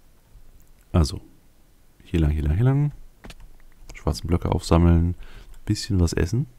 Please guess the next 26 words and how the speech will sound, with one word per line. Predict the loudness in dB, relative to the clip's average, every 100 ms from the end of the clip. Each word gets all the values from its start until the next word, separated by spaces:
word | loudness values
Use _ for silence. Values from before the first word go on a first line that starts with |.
| -20 -20 -20 _ -20 -20 -20 -20 -12
Wir | -8 -8 -10 -16 -16 -20 -20 -20 -20 -20 -20 -20 -20 -20 -20 -20 -20 -20 -16 0
brauchen | 4 6 4 -2 4
unbedingt | 6 6 6 4 2 -4 -4
Tonnen | 6 8 8 6
von | 4 6
Toastbrot. | 4 4 2 4 4 2
Das | -4
ist | -6 -2
so | 0 2
nervig, | 6 6 6 2 -6 -2
andauernd | 0 2 2
wieder | 2
Melonensaft | 2 2 2 2 -2 -4
zu | -10
trinken, | -6 -4 0
weil | -2
er |
bringt | -2 -8
immer | 0
nur | 0 2
ein. | 2 2 2 0 -4 -10 -20 -20 -20 -20 -20 -20 -20 -20 -20 -20 -20 -20 -8
Toastbrot | 0 0 2 2
bringt | 4 4
wenigstens | 2 0 -2 -6 -8
zwei. | -6 -2 0 0 -2 -4 -12 -20 -20 -20 -20 _ -20 _ _ _ _ -20 -18 -14 -2
Hoch. | -2 -2